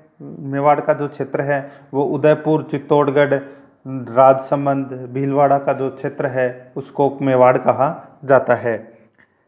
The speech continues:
ठीक है, और एक है मेरवाड़ा, मारवाड़, मेवाड़ और मेरवाड़ा। तो मेरवाड़ा है ये दोस्तों मुख्यतः अजमेर एवं राजसमंद को मेरवाड़ा कहा जाता है, जो मारवाड़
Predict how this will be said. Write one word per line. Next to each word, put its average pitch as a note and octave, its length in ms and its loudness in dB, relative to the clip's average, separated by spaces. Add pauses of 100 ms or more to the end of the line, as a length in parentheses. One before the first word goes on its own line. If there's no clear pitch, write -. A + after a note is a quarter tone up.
(220)
ठीक D3+ 160 -6
है, D#3 200 -4 (500)
और E3+ 300 4
एक F#3+ 260 4
है F3+ 240 4
मेरवाड़ा, A2+ 800 2 (420)
मारवाड़, D3 800 4 (300)
मेवाड़ C#3 600 2
और D3+ 600 -4
मेरवाड़ा। A#2 520 0 (640)
तो B2+ 500 2 (180)
मेरवाड़ा D#3 460 4
है E3+ 420 -2 (200)
ये D#3 80 0
दोस्तों D3+ 360 -4
मुख्यतः D3+ 500 0
अजमेर C#3+ 640 2
एवं C3+ 260 2
राजसमंद D3+ 840 0 (360)
को C#3+ 120 0
मेरवाड़ा B2+ 460 4 (360)
कहा C3 220 0
जाता B2+ 340 4
है, D3 240 0 (280)
जो C#3 160 0
मारवाड़ C3+ 520 2